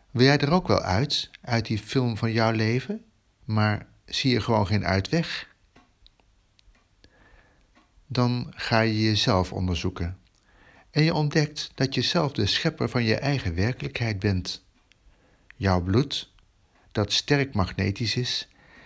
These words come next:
trekt dat aan wat bij je past, wat je herkent, waar je je veilig bij voelt.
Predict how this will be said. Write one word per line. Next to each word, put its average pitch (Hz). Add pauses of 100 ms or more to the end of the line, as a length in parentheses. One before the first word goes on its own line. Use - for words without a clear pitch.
(260)
trekt 139
dat 156
aan 120 (160)
wat 120
bij 131
je 90
past, - (340)
wat 92
je -
herkent, 90 (720)
waar 113
je 113
je 104
veilig 143
bij 95
voelt. -